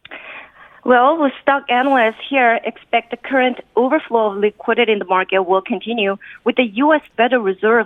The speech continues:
maintaining its monetary easing policy and stimulus plans are ongoing.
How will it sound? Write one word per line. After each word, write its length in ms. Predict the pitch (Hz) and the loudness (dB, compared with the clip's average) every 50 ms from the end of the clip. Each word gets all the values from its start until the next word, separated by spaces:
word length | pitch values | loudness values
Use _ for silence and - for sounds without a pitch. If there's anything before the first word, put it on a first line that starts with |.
| - - | -2 -4
maintaining 580 | 202 190 180 185 180 - 220 214 208 190 - - | -4 -4 -4 -4 -4 -2 0 0 0 0 0 -2
its 160 | 170 170 _ - | -2 -4 _ -8
monetary 560 | - 185 175 190 190 190 - - 202 175 175 - | -4 -2 -2 0 -2 -2 -2 0 0 0 0 0
easing 260 | 165 156 - 175 165 | -2 -2 -2 -4 -6
policy 640 | - - 170 185 185 202 202 - - 208 208 208 202 - - - - - - | -4 -2 -2 0 0 0 -2 -2 0 0 0 0 -2 -4 -10 -12 -12 -8 -2
and 220 | - 190 185 190 - - - | 0 2 2 2 0 -4 -2
stimulus 360 | - 214 220 214 196 185 185 - - _ - | 0 2 2 4 2 0 0 -4 -12 _ -2
plans 440 | - 220 202 196 208 233 262 262 - - - - - - - | 0 2 4 4 4 4 2 0 -2 -12 -16 -16 -12 -4 0
are 140 | - 208 196 | 2 2 2
ongoing. 580 | 185 190 202 185 196 214 220 196 170 - 254 | 2 0 -2 0 0 2 2 2 0 -2 -6